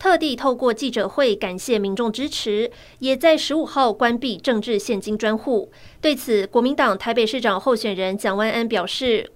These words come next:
按照选战规划，会在今天关闭专户。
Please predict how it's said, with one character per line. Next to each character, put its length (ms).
按 200
照 180
选 260
战 160
规 180
划， 340
会 220
在 160
今 320
天 280
关 180
闭 140
专 240
户。 340